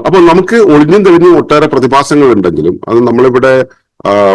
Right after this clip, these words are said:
ഒളിമ്പസിന്റെ പഠനത്തിൽ ഏതാണ്ട് നൂറ്റി ഇരുപത്തഞ്ച് തരം പ്രതിഭാസങ്ങളെ കുറിച്ച് പറഞ്ഞു, ടൈപ്സ് ആണ് പറയുന്നുണ്ട്. അപ്പൊ ഈ പ്രതിഭാസങ്ങൾ തന്നെയാണ് വസ്തുവായിട്ട് വരുന്നത്, പ്രവർത്തനമായിട്ട് വരുന്നതല്ല. എങ്കിലും പ്രതിഭാസം എന്ന് നേരിട്ട് വിളിക്കാവുന്ന ഒരു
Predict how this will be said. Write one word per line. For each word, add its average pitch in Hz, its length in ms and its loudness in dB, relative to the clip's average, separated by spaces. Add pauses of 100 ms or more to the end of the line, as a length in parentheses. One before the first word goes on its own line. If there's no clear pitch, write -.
ഒളിമ്പസിന്റെ 113 440 -2
പഠനത്തിൽ 113 500 0
ഏതാണ്ട് 110 400 0
നൂറ്റി 117 260 0
ഇരുപത്തഞ്ച് 113 680 0 (800)
തരം 139 340 0
പ്രതിഭാസങ്ങളെ 110 580 -2
കുറിച്ച് 87 240 -8
പറഞ്ഞു, 82 240 -6 (140)
ടൈപ്സ് 131 440 -2
ആണ് 71 200 -6 (1120)
പറയുന്നുണ്ട്. 92 420 -2 (1300)
അപ്പൊ 113 140 -2
ഈ 175 160 2
പ്രതിഭാസങ്ങൾ 180 680 2
തന്നെയാണ് 175 340 2 (380)
വസ്തുവായിട്ട് 127 500 0
വരുന്നത്, 101 480 0 (100)
പ്രവർത്തനമായിട്ട് 120 640 -2
വരുന്നതല്ല. 101 480 0 (240)
എങ്കിലും 170 360 2
പ്രതിഭാസം 160 640 -2
എന്ന് 143 220 2
നേരിട്ട് 135 420 0
വിളിക്കാവുന്ന 113 560 -2
ഒരു - 100 -6